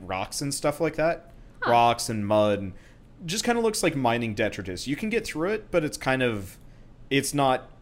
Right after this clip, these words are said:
Speaker 1: easy to climb. Um, but the black line here is like a wall, but it doesn't go all the way up to the ceiling.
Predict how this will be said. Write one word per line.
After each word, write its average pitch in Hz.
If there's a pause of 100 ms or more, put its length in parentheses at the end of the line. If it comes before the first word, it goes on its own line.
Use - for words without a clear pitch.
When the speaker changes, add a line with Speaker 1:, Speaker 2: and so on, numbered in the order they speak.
(100)
Speaker 1:
easy 117
to 98
climb. 98 (240)
Um, 117
but 107
the 117
black 131
line 117 (500)
here 113
is 127
like 135
a 127
wall, 101
but 120
it 110
doesn't 147
go 139
all 131
the 120
way 117
up 104
to 98
the 95
ceiling. 76